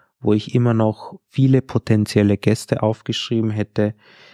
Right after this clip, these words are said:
die mir sehr spannend vorkommen. Ähm, im Arbeitskreis, ähm, Geisteswissenschaften und digitale Spiele der Name wurde ja jetzt geändert.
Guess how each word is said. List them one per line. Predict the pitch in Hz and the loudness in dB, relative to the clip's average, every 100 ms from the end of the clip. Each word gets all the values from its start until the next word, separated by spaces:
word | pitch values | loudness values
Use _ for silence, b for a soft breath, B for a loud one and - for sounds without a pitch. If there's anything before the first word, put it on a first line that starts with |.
| B - | B -4
die | 113 | 0
mir | 110 | 0
sehr | - 110 | 0 0
spannend | - - 104 104 101 | 0 0 2 0 0
vorkommen. | - 110 - 113 110 110 117 _ _ B B B B B B B | 0 0 0 -2 0 -2 -4 _ _ B B B B B B B
Ähm, | - 113 110 107 104 104 | -12 -4 -2 0 0 -2
im | - 110 | -4 -2
Arbeitskreis, | 107 110 120 - - 104 104 107 - - - - | 0 2 2 -2 -4 2 2 2 -6 -16 -12 -2
ähm, | 107 104 104 101 101 101 101 104 _ _ _ _ _ _ _ - | 0 2 2 0 0 -2 -6 -10 _ _ _ _ _ _ _ 0
Geisteswissenschaften | 104 120 135 - 131 - 123 - 117 123 | 0 2 -2 -2 -4 -2 -6 -4 -4 -6
und | 113 | -6
digitale | 120 120 - 107 104 | -4 -4 0 2 2
Spiele | 101 - 127 123 120 117 - - | 0 -2 2 4 2 -2 -6 -2
der | 98 95 95 98 _ b b b b - | 0 2 0 -4 _ b b b b -4
Name | - 101 120 117 107 | 0 2 2 0 2
wurde | 107 107 | 2 2
ja | 104 98 98 95 | 2 2 0 -2
jetzt | 101 - | -4 -6
geändert. | - 101 117 127 123 | -6 -2 0 0 0